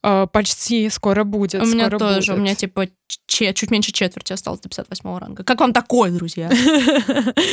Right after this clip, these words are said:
Speaker 1: То
Speaker 2: Да.
Speaker 1: есть мы с-, ну, в эндгейме мы довольно хорошо шарим сейчас про эту игру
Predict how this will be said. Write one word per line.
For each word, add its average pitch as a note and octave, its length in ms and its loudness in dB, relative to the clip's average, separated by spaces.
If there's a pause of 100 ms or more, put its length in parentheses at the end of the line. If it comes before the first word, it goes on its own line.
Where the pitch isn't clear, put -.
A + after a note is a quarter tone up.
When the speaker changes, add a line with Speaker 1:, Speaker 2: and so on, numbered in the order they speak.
(400)
Speaker 1:
То - 60 -
Speaker 2:
Да. A#3 80 4
Speaker 1:
есть A#3+ 260 2
мы C4 480 4
с-, - 120 -6 (200)
ну, G#3 460 0
в F#3+ 180 -2
эндгейме A#3+ 960 2
мы G#3+ 200 0
довольно G#3+ 480 2
хорошо A3 580 0
шарим F#3+ 420 0
сейчас G3+ 420 -2
про F#3+ 200 -2
эту F#3 260 -2
игру G#3+ 440 2